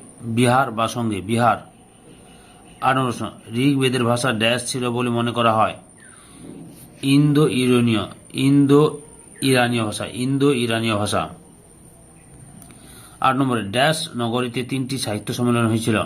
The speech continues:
মাদুরাই নগরীতে। ন নম্বরে, পুরাণ সংখ্যা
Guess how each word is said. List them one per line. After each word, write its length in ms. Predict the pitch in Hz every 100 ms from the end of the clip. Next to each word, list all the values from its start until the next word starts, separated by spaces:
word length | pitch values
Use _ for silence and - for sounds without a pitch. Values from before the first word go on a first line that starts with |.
| - - - - - -
মাদুরাই 460 | 117 117 131 135
নগরীতে। 480 | 127 117 113 107 87 - - _ _ - - - -
ন 120 | 120
নম্বরে, 340 | 135 139 120 101 -
পুরাণ 300 | - 131 143
সংখ্যা 580 | 139 135 135 123 113 98